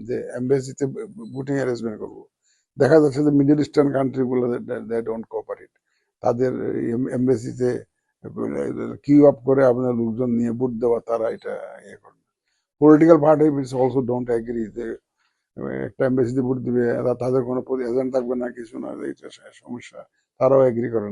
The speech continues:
না। তো ও-, ও-, ওইটা ফা-, এমবাসির আইডিয়াটা আমাদেরকে বাদ দিতে হবে। অনলাইনটা আমরা টেস্ট করে দেখলাম, দেখি যে পৃথিবীর বিভিন্ন দেশে তারা অনলাইন সিস্টেম চালু করে they had to roll back। ওই successfully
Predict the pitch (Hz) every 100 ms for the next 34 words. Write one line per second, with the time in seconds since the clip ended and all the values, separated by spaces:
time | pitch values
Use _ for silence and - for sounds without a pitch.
0 | 101 - _ _ _ _ _ _ - 147
1 | 156 160 160 170 170 170 165 165 156 143
2 | 156 156 160 160 156 143 151 143 143 135
3 | 127 135 127 117 113 107 - - 147 165
4 | 180 180 170 160 160 151 147 139 - 147
5 | 135 131 139 139 131 139 151 139 131 156
6 | 139 143 185 202 185 127 - _ _ _
7 | _ _ _ - 147 139 135 156 160 156
8 | - - - - 147 135 131 131 151 170
9 | 147 139 131 135 120 131 117 110 - _
10 | _ _ - 143 143 139 139 131 147 -
11 | 139